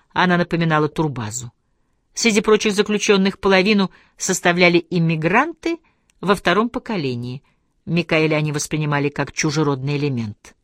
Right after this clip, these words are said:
каковым он, собственно, и являлся. Он был единственной среди них важной птицей, о которой даже сообщали по телевидению. Однако серьёзным преступником его никто из заключённых не считал.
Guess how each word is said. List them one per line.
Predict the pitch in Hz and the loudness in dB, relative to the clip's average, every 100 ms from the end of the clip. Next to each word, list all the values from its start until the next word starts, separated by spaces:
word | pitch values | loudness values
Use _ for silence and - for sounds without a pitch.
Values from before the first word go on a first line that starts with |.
| _ _ | _ _
каковым | - - 135 127 127 | -14 -6 -6 -4 -6
он, | 127 | -8
собственно, | 120 - 123 - 135 139 | -6 -6 -8 -10 -6 -6
и | - | -4
являлся. | 139 135 113 95 - - - _ _ _ _ _ _ _ _ _ _ _ _ _ 196 | -6 -4 -6 -8 -10 -12 -14 _ _ _ _ _ _ _ _ _ _ _ _ _ 0
Он | 196 | 6
был | 208 | 6
единственной | 208 196 202 165 - 123 120 | 4 2 2 0 -4 -8 -8
среди | - 131 127 | -6 -8 -6
них | 135 123 - - - - | -6 -6 -12 -20 -10 -2
важной | 151 147 117 127 123 | 2 2 2 -4 -8
птицей, | - 254 285 - 135 - - - | -6 -4 -2 -4 -4 -10 -18 -12
о | - | -6
которой | 139 139 135 | -4 -2 -4
даже | 131 131 | -2 0
сообщали | - 135 - - 165 202 | 2 2 2 2 4 2
по | 185 | 0
телевидению. | 170 151 135 104 98 98 117 - - - - | -2 -2 -2 -6 -10 -10 -10 -14 -20 -8 0
Однако | 208 220 214 | 2 2 2
серьёзным | - 190 170 202 240 311 311 | 4 4 4 4 2 -2 -6
преступником | 311 - 269 - 247 - 226 - - | -6 -4 -6 -6 -6 -4 -6 -6 -10
его | 175 185 185 | 0 2 2
никто | 180 - - 120 | 0 -2 -8 -6
из | 113 | -6
заключённых | 127 - 120 - 110 113 113 - | -8 -8 -8 -6 -6 -8 -14 -10
не | 113 | -6
считал. | - - 117 - 107 | -4 -4 -6 -12 -14